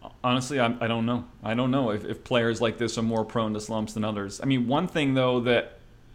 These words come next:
I would personally like about these players is that you don't really, I don't, well, I don't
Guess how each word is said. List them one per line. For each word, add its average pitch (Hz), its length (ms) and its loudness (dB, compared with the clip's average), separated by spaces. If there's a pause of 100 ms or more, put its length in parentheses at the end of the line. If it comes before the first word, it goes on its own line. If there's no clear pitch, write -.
(600)
I 135 200 0
would 123 220 -2
personally 120 760 0
like 113 380 0
about 101 260 0
these 110 160 -6
players 107 560 -2
is 107 200 -6
that 117 380 0 (1900)
you 131 240 0 (220)
don't 147 260 4
really, 135 580 4
I 139 80 0
don't, 143 140 -4
well, 113 200 2
I 107 80 0
don't 123 160 0